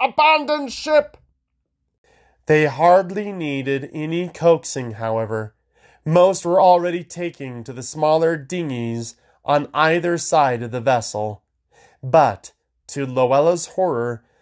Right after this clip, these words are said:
some Malinot were already tackling down some of the men there, too, beginning to feast,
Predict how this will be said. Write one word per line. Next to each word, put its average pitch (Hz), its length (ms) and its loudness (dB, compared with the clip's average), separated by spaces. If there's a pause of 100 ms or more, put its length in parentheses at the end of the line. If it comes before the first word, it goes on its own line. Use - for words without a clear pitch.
(160)
some 226 520 2
Malinot 113 600 -2 (520)
were 139 240 -2
already 160 480 4
tackling 147 680 -4
down 123 520 -4
some 143 260 -4
of 123 100 -2
the 123 100 -4
men 127 300 -2
there, 120 340 2
too, 110 500 -10 (680)
beginning 120 800 -2
to 120 180 -6
feast, - 720 -10